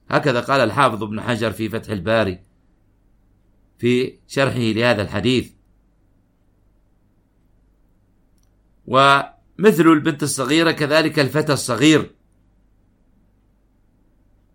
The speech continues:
فهم غير مكلفين ويأثم أولياؤهم،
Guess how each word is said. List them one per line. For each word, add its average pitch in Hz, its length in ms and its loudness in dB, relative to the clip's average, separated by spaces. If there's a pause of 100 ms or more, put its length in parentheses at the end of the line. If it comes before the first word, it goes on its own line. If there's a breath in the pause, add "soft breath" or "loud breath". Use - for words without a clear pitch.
(720)
فهم 160 460 0 (260)
غير 185 280 6
مكلفين 135 840 2 (800)
ويأثم 160 600 0 (840)
أولياؤهم، 135 760 2